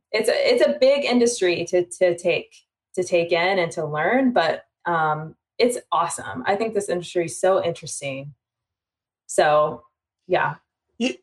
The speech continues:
Speaker 2: you and Debbie on our team were principal copywriters for our Mercury Pro product, our Mercury Pro website product that we released
Speaker 1: Sure.
Speaker 2: in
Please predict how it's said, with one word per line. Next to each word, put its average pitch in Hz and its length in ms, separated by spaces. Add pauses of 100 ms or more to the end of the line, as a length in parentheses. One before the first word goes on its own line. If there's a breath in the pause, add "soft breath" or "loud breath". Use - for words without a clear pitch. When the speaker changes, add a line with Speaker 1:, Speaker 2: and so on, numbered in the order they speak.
(100)
Speaker 2:
you 302 640
and 208 500 (460)
Debbie 190 640
on 175 180
our 170 140
team 170 540
were 165 420
principal 185 720
copywriters 160 1120 (240)
for 185 480
our 160 600
Mercury 175 400
Pro 160 340
product, 143 600
our 147 160
Mercury 160 360
Pro 147 300
website 147 460
product 135 400
that 160 180
we 160 140
released 160 500
Speaker 1:
Sure. 160 300
Speaker 2:
in 135 140